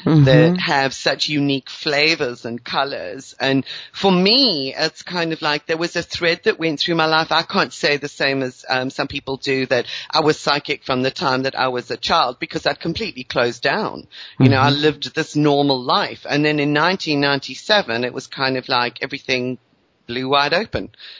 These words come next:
Speaker 2: um, and really opened me up to what I had been closing myself off to for all of those years.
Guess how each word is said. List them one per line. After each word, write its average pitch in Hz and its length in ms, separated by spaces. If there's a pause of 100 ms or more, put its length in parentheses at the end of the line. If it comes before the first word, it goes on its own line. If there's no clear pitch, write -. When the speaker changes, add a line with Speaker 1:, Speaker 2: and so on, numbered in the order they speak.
(220)
Speaker 2:
um, 135 680
and 151 460
really 175 460
opened 139 340
me 139 140
up 135 180
to 156 140
what 143 200
I 139 160
had 135 320
been 127 220
closing 135 500
myself 147 640
off 131 200
to 80 340
for 120 460
all 120 220
of 117 140
those 113 280
years. 123 480